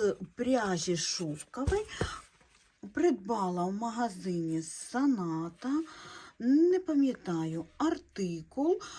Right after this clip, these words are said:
Е, знаю, що триста метрів на сто грамів. Колір білесенький, такий білий-білий,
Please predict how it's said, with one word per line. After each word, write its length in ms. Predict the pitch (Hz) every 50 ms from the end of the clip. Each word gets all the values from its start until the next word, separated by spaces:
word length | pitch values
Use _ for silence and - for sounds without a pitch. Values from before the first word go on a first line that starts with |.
| - - -
Е, 240 | - 156 156 175 233
знаю, 380 | 208 190 226 277 320 330 330 294
що 220 | - - 262 247 - - _ _ _
триста 760 | - - - 269 277 262 254 233 190 - - - - - 202 202
метрів 520 | 208 226 262 311 370 370 370 359 349 339
на 380 | 302 262 208 202 208 226 226 220
сто 540 | 226 - - _ - 247 269 294 294 294 277
грамів. 760 | - 147 165 160 160 156 151 135 139 - - - - 185 185 - _ - - _ _ _ _ _ _ _ _ _ _ - - - - - - - - - - _ _
Колір 520 | - 214 214 208 190 180 175 165 160 - - _ -
білесенький, 1200 | - 185 156 165 202 214 196 175 160 156 151 156 160 - - - 233 254 294 370 403 - - 427 427
такий 380 | - - 349 349 - 294 277
білий-білий, 1120 | 202 170 185 190 175 170 165 160 160 147 151 156 185 233 277 302 302 285 277 269 262 262